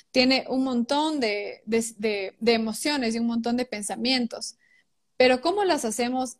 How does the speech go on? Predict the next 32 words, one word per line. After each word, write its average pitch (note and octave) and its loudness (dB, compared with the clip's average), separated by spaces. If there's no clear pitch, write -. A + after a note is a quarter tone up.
sanas, C4 0
por G#3+ -2
así G3+ -6
decirlo? A#3 -2
Porque, G3+ -12
claro, B3 2
sentirme B3 2
enojado A#3 2
ocho B3 0
días A#3+ 0
seguidos B3 -4
tampoco B3 2
está A3 -6
bien. C4 -2
Entonces, A#3 0
si B3 0
es A#3+ 4
que A#3+ 4
yo D4+ 6
reprimo D#4 0
esta A3+ -4
emoción, G#3+ -6
si A3 -6
es A3 -10
que A#3+ -6
yo A#3+ 0
digo, C#4 -4
"No D#4+ -4
me F4+ -2
quiero D#4 -2
sentir B3 -4
enojado, G#3+ -4